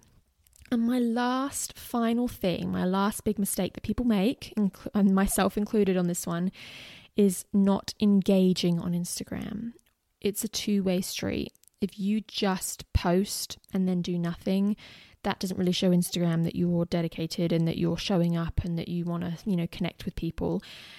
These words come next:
It just thinks that you're, like, someone that just randomly posts but does nothing else. It's, it's a good idea to engage with people. Now, that might be spending five to ten minutes scrolling through your feed and liking and putting meaningful comments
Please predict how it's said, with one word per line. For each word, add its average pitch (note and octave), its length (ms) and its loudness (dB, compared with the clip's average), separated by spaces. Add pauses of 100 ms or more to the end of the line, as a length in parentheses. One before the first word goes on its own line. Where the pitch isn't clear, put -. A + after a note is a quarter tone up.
(220)
It - 100 -8
just - 180 -8
thinks - 220 -8
that - 120 -10
you're, E3+ 120 -2
like, E3 200 -4
someone F3+ 200 0
that - 100 -4
just - 120 -6
randomly E3+ 340 0
posts E3 320 -2
but - 80 -8
does F3 120 -4
nothing E3+ 280 -4
else. - 220 -8
It's, - 300 -10
it's A3+ 220 -10
a G3+ 40 -6
good A3+ 260 -2
idea A#3 340 -2
to - 140 0
engage E3 360 2
with - 120 -4
people. - 420 -8 (240)
Now, G3 60 0
that G3+ 180 -2
might G#3 260 0
be F#3+ 120 -2
spending F3+ 480 0
five F3 300 -2
to - 60 -12
ten F#3 220 0
minutes F3+ 380 2
scrolling F#3 340 2
through F3 140 0
your F3 120 2
feed A#3+ 440 0
and F#3 180 2
liking G#3+ 800 0
and F#3 140 0
putting F#3+ 220 2
meaningful G#3 460 0
comments A3 560 0